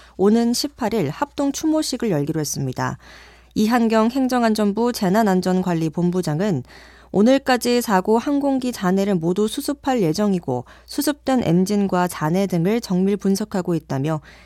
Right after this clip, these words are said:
비행 기록 장치, 음성 기록 장치, 관제 기록 등에 대한 비교 분석도 계속 진행 중이라고 밝혔습니다.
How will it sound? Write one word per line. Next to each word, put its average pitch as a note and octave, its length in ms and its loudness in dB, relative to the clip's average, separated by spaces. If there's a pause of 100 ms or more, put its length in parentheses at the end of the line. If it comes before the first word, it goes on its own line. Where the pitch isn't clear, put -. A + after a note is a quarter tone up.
(240)
비행 B3 300 2
기록 A3+ 280 -2
장치, F3+ 640 0
음성 A#3 420 0
기록 G3+ 280 -2
장치, F#3 520 -2 (160)
관제 G#3+ 420 2
기록 A3 340 -2
등에 G3 220 -2
대한 F#3 320 -2
비교 G3 300 -2
분석도 E3+ 640 -2
계속 D#3+ 320 -6
진행 F#3+ 320 0
중이라고 D#3 400 -4
밝혔습니다. C3 760 -6